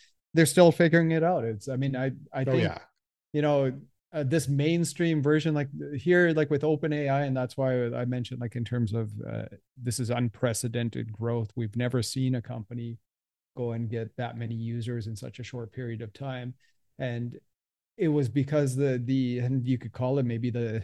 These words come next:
Speaker 1: I, I've even seen articles where they're, they're saying that the, the number of users that are signing up for Open A I's Chat G P T have declined, or they're kind of stagnant now. Uh, but at, at the end of the day, it was that you could see the application.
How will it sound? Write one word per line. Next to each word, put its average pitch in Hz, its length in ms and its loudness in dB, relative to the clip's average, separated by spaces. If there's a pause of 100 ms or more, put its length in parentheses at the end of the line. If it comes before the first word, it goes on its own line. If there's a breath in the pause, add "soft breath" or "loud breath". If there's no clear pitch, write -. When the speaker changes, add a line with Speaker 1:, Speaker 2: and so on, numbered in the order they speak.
(120)
Speaker 1:
I, 123 320 2
I've 131 140 6
even 131 220 6
seen 151 220 2
articles 120 460 2
where 120 180 0
they're, 113 300 0 (240)
they're 113 100 -2
saying 120 300 -4
that 113 180 -4
the, 120 240 -6 (160)
the 117 80 -6
number 117 300 -4
of 110 100 -8
users 113 400 -6
that 113 80 -10
are 110 80 -10
signing 113 400 -12
up 110 160 -14
for 113 380 -12
Open 120 260 -10
A 110 140 -12
I's 110 340 -10
Chat - 260 -14
G 113 120 -12
P 104 140 -12
T 117 280 -10 (160)
have 104 220 -12
declined, 117 560 -10
or 107 260 -10
they're 107 160 -10
kind 123 180 -14
of 107 160 -12
stagnant 117 540 -10
now. 110 280 -14 (540)
Uh, 117 140 -8
but 110 240 -6
at, 120 220 -8 (260)
at 147 160 -10
the 139 220 4
end 147 120 2
of 135 100 4
the 131 80 0
day, 143 280 6
it 135 40 4
was 127 260 0
that 123 380 -4 (280)
you 147 220 0
could 131 120 0
see 156 280 2
the 131 160 6
application. 123 760 -2